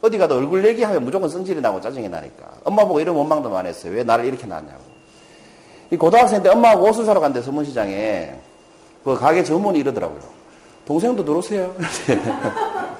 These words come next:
그래, 너무 이렇게 하여튼 얼굴에, 얼굴 때문에 힘들었었어요.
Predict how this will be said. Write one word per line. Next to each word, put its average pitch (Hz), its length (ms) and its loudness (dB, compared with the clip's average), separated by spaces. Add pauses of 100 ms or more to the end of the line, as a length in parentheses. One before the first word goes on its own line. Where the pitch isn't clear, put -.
(1040)
그래, 240 180 6
너무 359 380 8
이렇게 185 180 4
하여튼 156 300 6
얼굴에, 104 760 4
얼굴 135 160 -2
때문에 170 240 0
힘들었었어요. 76 1000 -2